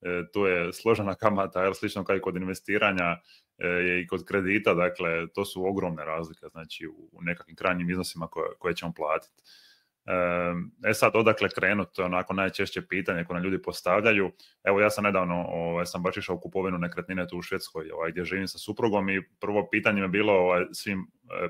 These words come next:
prijateljima tu, je li postoje nekakvi kreditni posrednici, nema tako nečeg, recimo, uopće, ovaj, u Švedskoj, ali to bi me dosta olakšalo tu potragu, ovako sam morao zvat sve žive banke, sa svakom posebno dogovarat, pregovarat, uspoređivat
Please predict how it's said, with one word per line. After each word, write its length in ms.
prijateljima 540
tu, 160
je 80
li 140
postoje 280
nekakvi 240
kreditni 360
posrednici, 720
nema 340
tako 240
nečeg, 240
recimo, 320
uopće, 340
ovaj, 260
u 20
Švedskoj, 340
ali 100
to 100
bi 80
me 120
dosta 520
olakšalo 540
tu 240
potragu, 400
ovako 300
sam 160
morao 260
zvat 220
sve 260
žive 220
banke, 400
sa 100
svakom 300
posebno 440
dogovarat, 540
pregovarat, 580
uspoređivat 520